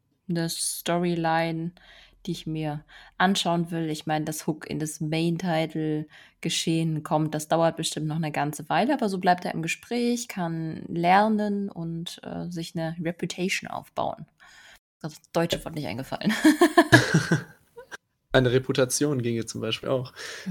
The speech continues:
Speaker 1: Ja, aber das
Speaker 2: Ähm.
Speaker 1: klingt schon wieder so, ich versuche nicht ganz so viele, ich versuche nicht so viele englische Wörter, aber auch nicht so viele Fremdwörter <laughs> einzubauen.
Speaker 2: Ähm, ja,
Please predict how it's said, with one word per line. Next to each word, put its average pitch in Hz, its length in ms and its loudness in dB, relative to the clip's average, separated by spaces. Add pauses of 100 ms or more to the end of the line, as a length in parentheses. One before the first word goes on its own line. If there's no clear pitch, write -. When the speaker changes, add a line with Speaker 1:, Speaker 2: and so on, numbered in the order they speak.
(140)
Speaker 1:
Ja, 123 200 10
aber 196 80 6
das 117 100 2
Speaker 2:
Ähm. 113 60 -4
Speaker 1:
klingt 220 180 0
schon 233 120 6
wieder 220 200 4
so, 185 360 2 (1200)
ich 147 120 -4
versuche 208 280 2
nicht 311 180 4
ganz 240 160 6
so 285 60 0
viele, 233 320 4
ich - 80 -12
versuche 240 420 4 (220)
nicht 196 220 0
so 233 80 2
viele 226 220 2
englische 240 460 4
Wörter, 240 200 6
aber 202 180 6
auch 208 40 8
nicht 226 160 6
so 220 60 -2
viele 208 200 2
Fremdwörter 156 760 4
<laughs> - 0 -
einzubauen. 165 1200 2 (1040)
Speaker 2:
Ähm, 117 960 4
ja, 120 480 6